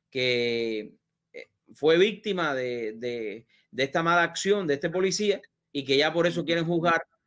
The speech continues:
a todos los policías por igual y que no tiene sentido lo que están hablando.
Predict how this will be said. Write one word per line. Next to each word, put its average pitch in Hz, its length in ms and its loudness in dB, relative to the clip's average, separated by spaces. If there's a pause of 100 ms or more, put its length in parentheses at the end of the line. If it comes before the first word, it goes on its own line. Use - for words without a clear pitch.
(260)
a 120 200 -2
todos 151 300 4
los 151 140 2
policías 165 440 0
por 170 160 0
igual 165 280 4
y - 80 -4
que 117 140 -2
no 120 140 -4
tiene 143 180 0
sentido 160 480 0
lo 127 100 -2
que 110 80 -8
están 151 180 -6
hablando. 160 420 -2